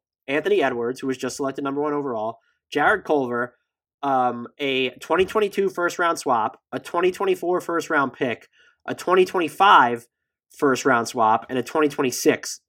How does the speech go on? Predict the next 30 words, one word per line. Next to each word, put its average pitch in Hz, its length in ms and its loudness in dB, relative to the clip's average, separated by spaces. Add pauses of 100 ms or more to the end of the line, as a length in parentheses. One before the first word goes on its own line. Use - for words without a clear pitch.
(140)
first 127 260 0
round 104 220 -2
pick - 300 -10 (500)
for 147 220 8
James 147 300 6
Harden. 151 300 4
And 127 160 -4
I, 147 180 -4
you 139 180 -6
also, 151 340 0
I 156 80 4
think, 147 340 -4 (420)
um, 120 440 -2
have 160 180 0
to 156 80 -2
give 143 100 2
up 139 120 0
P 139 140 -4
J 120 140 -2
Tucker 117 400 -6
in 120 200 -10
this 117 180 -6
deal. 107 320 -6
If 113 140 -14
you 131 80 -2
wanna 139 220 2
keep 147 300 -8
P 160 160 -4
J 165 160 -4
Tucker, 175 420 -2